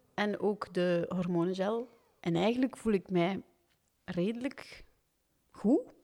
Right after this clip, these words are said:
stabiel. Af en toe heb ik nog wel eens een brain fog moment. Ehm, of schiet ik nog wel een keer uit mijn sloffen of zo.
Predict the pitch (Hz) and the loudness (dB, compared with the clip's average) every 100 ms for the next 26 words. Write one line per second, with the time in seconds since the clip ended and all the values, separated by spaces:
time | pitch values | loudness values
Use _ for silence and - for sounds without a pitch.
0 | _ _ _ _ - 180 165 208 349 415 | _ _ _ _ -2 -2 0 2 4 2
1 | - - _ _ - - _ _ _ - | 0 -14 _ _ -20 -20 _ _ _ 4
2 | 226 247 214 254 262 233 220 - 220 208 | 8 8 8 10 12 12 12 6 6 10
3 | 202 190 180 185 170 196 233 233 - 185 | 10 10 4 0 4 4 4 0 4 6
4 | 233 220 202 190 202 220 - - - - | 6 6 6 6 4 2 -6 -18 -20 -20
5 | - - _ _ _ 202 185 175 165 160 | -20 -20 _ _ _ 0 4 4 4 2
6 | 160 180 - - 196 180 - 185 185 170 | 0 -2 -2 -4 -4 -2 -2 4 4 4
7 | 165 170 156 151 - - 170 - 185 - | 2 2 2 -2 -2 0 0 -2 -6 -6
8 | - 151 | -2 -2